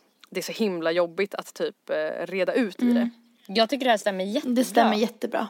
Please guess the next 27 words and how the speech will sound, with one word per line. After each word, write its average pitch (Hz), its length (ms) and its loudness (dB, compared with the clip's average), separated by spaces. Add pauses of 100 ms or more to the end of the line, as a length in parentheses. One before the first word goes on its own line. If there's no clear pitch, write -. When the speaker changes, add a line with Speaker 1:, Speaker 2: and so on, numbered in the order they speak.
(240)
Speaker 1:
Den 185 200 0
här 170 580 2
instinkten 214 640 2
att 170 100 -4
försöka 175 300 -4
gömma 220 380 4
sina 190 240 -4
innersta 170 360 -6
känslor 165 440 -4 (680)
är 208 160 2
ofta - 400 0
typ 170 260 0
en 175 140 -2
skyddsmekanism 208 880 0
Speaker 2:
Mm. 190 140 -8 (220)
Speaker 1:
för 160 360 0
att - 160 -6
man 165 180 -2
vill 165 140 -4
ju 170 60 -2
inte 165 180 -8
bli 160 360 -6 (360)
avvisad 202 720 2
eller 175 160 0
man 165 160 0
vill 170 100 0
inte 160 460 0